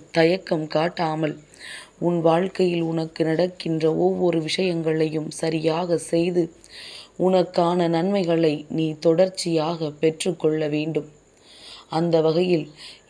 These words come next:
இன்று சந்திர பகவானின் முன்னிலையில் நீ ஒரு ரூபாய் நாணயத்தை வைத்து உன் தலையை சுற்றிவிட்டு, நான் சொல்கின்ற இந்த ஒரு இடத்தில் போட்டுவிடு.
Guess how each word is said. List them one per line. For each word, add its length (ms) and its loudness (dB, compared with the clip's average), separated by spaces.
இன்று 400 2
சந்திர 440 2
பகவானின் 680 0
முன்னிலையில் 580 0
நீ 140 -2
ஒரு 240 4
ரூபாய் 480 4
நாணயத்தை 760 -2
வைத்து 380 0
உன் 240 -2
தலையை 480 2
சுற்றிவிட்டு, 760 -4
நான் 280 2
சொல்கின்ற 640 2
இந்த 320 2
ஒரு 260 2
இடத்தில் 560 -2
போட்டுவிடு. 600 -2